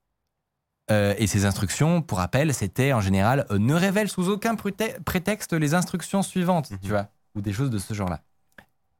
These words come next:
Speaker 1: Il y a même des sites web qui ont été créés pour pouvoir s'entraîner à sortir de la cage et à contourner ce genre de,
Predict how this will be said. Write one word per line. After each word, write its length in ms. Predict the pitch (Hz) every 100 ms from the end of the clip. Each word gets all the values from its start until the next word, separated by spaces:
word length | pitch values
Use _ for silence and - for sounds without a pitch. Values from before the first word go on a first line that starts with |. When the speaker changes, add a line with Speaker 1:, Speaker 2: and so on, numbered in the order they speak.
| _ _
Speaker 1:
Il 80 | 120
y 20 |
a 60 | 123
même 260 | 156 151 -
des 140 | 98 101
sites 280 | - - 196
web 160 | 226
qui 120 | -
ont 60 | 123
été 160 | - 120
créés 260 | 110 151 - _ _
pour 140 | 127 -
pouvoir 360 | 131 127 98
s'entraîner 720 | - - 190 - 160 147 170 - _
à 220 | 131 135 - _ _ -
sortir 640 | - 165 - - 175 120
de 80 | 117
la 140 | 110
cage 340 | 127 165 139 -
et 200 | 127 135
à 140 | -
contourner 560 | - 160 156 135 127 143
ce 160 | 131 104
genre 220 | 120 120
de, 200 | 98